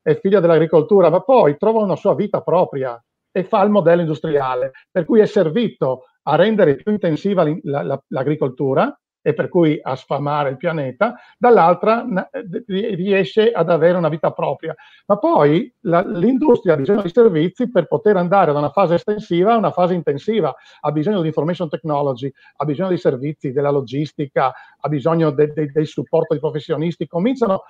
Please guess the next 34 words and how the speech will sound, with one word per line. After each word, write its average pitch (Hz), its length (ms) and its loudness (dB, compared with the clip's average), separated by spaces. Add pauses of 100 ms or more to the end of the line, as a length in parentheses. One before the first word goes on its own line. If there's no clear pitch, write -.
(160)
a 185 120 -2
emergere, 156 680 2
comincia 226 300 -2
a 208 60 0
emergere 151 340 0
un 156 140 0
altro 240 280 -2
tipo 180 400 0
di 151 340 -4 (360)
economia. 147 760 2 (220)
Sta 170 140 -4
di 202 100 0
fatto 190 380 0
che, 147 240 -4 (240)
al 143 120 -2
di 147 100 -2
là 190 120 4
che 190 160 -6
tutti 185 240 -6
diciamo 165 460 -4
che 139 100 -8
siamo 170 220 -4
un 143 100 -6
paese 156 240 0
industriale, 160 520 0
se - 100 -6
andiamo 147 180 0
a - 20 0
vedere 160 220 2
la 139 80 -2
composizione 151 560 -4
del 135 160 -2
pil 175 140 -4
italiano, 147 800 -2